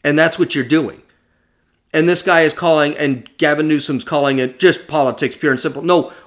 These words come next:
what is politics is you banning guns because a few nut jobs are out there running around. Maybe if you threw some of those nut jobs in prison, you wouldn't have this problem.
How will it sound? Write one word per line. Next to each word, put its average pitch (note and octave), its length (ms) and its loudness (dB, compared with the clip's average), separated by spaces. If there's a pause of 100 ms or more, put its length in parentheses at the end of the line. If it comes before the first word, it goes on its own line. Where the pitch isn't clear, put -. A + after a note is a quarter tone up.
what G3 280 4
is D#4 240 4
politics F#3 560 2
is C#3+ 140 -6
you F#3 80 -2
banning D3 360 0
guns B2 460 -4 (720)
because E3+ 300 0
a D#3 80 0
few F#3 200 -4
nut D#3 300 0
jobs A#2+ 320 0
are B2 140 0
out A2+ 200 -4
there B2+ 140 0
running A#2+ 300 -4
around. A#2 440 -6 (320)
Maybe G3 260 2
if F#3+ 100 -4
you F#3+ 120 -2
threw G3+ 280 -4
some F#3 240 0
of E3 60 0
those C#3+ 180 0
nut D#3+ 180 2
jobs C#3+ 300 0
in C3 140 -4
prison, D3+ 640 -2 (420)
you F3 160 -2
wouldn't F3+ 240 4
have D#3 240 2
this B2+ 120 -4
problem. D3 540 -2